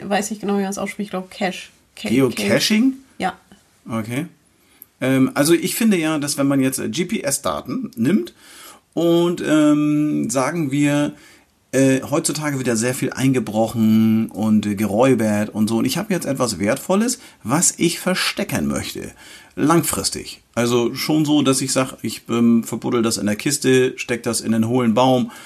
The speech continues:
Speaker 2: oder sonst irgendetwas. Ähm, und ich nehme jetzt diese G-P-S-Daten und da ich die nicht in meinem Portemonnaie mit mir herumtragen möchte,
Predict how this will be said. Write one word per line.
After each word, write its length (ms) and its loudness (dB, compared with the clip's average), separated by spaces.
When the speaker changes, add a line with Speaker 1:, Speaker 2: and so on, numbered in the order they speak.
Speaker 2:
oder 160 4
sonst 220 2
irgendetwas. 540 -2
Ähm, 320 4
und 240 -2
ich 160 -6
nehme 400 2
jetzt 340 -4
diese 200 0
G-P-S-Daten 880 0
und 100 2
da 100 0
ich 100 -4
die 100 -2
nicht 160 0
in 80 2
meinem 160 2
Portemonnaie 400 0
mit 160 0
mir 80 2
herumtragen 640 0
möchte, 320 0